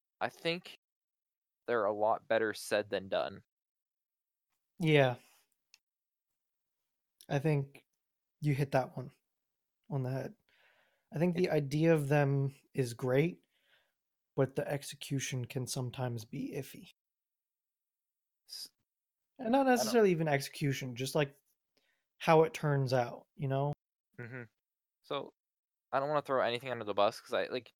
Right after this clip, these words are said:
Speaker 1: okay, so we wanted to do one. When it came, the idea came down of wish list.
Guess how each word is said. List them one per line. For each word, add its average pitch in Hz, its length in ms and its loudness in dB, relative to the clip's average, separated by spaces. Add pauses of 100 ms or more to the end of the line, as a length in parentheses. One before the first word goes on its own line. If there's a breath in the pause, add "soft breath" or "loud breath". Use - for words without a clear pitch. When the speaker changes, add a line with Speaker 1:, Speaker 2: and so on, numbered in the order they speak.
Speaker 1:
okay, 113 300 -4
so 120 220 -8
we 131 80 -4
wanted 131 240 -2
to 127 60 -12
do 120 160 -2
one. 107 240 -2 (720)
When 117 360 -10
it - 120 -20
came, 78 280 -6
the 120 140 0
idea 117 220 0
came 117 200 -6
down 107 180 0
of 92 100 -8
wish 101 260 0
list. - 320 -8